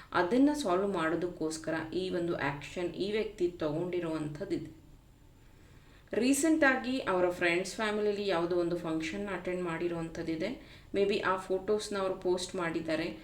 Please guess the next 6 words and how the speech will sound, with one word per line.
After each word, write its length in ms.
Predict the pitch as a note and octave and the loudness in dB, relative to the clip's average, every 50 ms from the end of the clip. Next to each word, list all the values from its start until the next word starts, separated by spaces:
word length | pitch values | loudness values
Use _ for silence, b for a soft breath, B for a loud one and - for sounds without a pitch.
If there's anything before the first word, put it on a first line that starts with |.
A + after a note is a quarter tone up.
| B B B - | B B B -4
ನೀವು 280 | F#3+ G#3 A3+ A#3+ A#3+ A3+ | 0 0 2 2 4 4
ಅದಕ್ಕೆ 300 | F#3+ F3 F#3 - - F#3 | 4 2 0 0 0 0
ಲೈಕ್ 400 | E3 D#3 D#3 F3 F3 - - - | 0 2 0 0 -2 -4 -6 -6
ಮಾಡಿರಬಹುದು. 920 | F3+ D3+ D3+ D#3 E3+ E3+ E3+ - D3+ C#3+ D3 D3 D3+ E3+ A3+ C#4+ B B B B B B B B - - D#3+ | -4 -2 -2 -2 -2 -4 -2 -4 -4 -4 -4 -4 -2 -2 -4 -4 B B B B B B B B -10 -4 0
ಮೇ 300 | E3 E3+ E3 D#3+ D3+ C#3+ | 2 6 6 6 6 4
ಬಿ 280 | C#3+ C#3+ F3 A#3+ - | 2 -2 -4 -6 -6